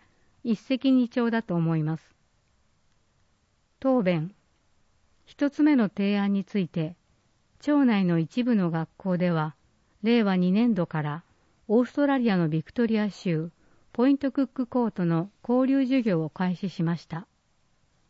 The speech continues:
今後も順次、町内の小中学校で交流授業を実施していく予定でいますので、姉妹校提携も含めて交流を進めていくことで、英語教育や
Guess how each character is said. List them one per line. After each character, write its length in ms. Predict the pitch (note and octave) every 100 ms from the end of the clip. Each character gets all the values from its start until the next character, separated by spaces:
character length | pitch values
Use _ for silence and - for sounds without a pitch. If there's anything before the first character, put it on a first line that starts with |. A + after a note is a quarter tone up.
| _ _
今 260 | - A3+ A#3
後 120 | A3
も 260 | G#3+ G#3+ G#3
順 300 | A#3+ B3+ A3+
次、 240 | F3 E3 _ _ _ _
町 240 | - C#4+
内 240 | B3 G3 F3+
の 160 | E3
小 240 | D3+ A#3+ B3
中 260 | - C4
学 240 | B3+ B3 -
校 240 | F3+ E3+
で 220 | D#3 D#3 - _ _ -
交 220 | B3 C4+
流 220 | C4+ C#4+
授 180 | C4+ C4+
業 200 | B3 G3+
を 100 | D#3+
実 160 | D3+ F3
施 220 | - A3+
し 40 | -
て 160 | A3+
い 60 | A3+
く 100 | A3
予 140 | F#3
定 220 | - G#3
で 80 | G3
い 100 | G3+
ま 140 | G3 G3
す 120 | G#3
の 120 | E3+
で、 240 | D#3 D#3 - _ _ _ _ _ -
姉 60 | A3
妹 220 | B3 B3+
校 200 | - B3+
提 300 | - A#3+ A#3
携 160 | B3 A3
も 140 | G#3+
含 260 | G#3 - G#3
め 120 | E3
て 260 | - D#3+ - _ _ _ -
交 240 | B3 B3
流 160 | A#3 A#3+
を 60 |
進 300 | A#3 A#3+ B3
め 120 | A3+
て 140 | A3+ A3+
い 60 |
く 120 | A3 -
こ 140 | G#3
と 160 | A3 F#3
で、 240 | E3+ E3 _ _ _ _ -
英 160 | A3
語 160 | A#3+ A#3
教 260 | - A#3 G#3+
育 220 | - F3
や 240 | D#3+ D#3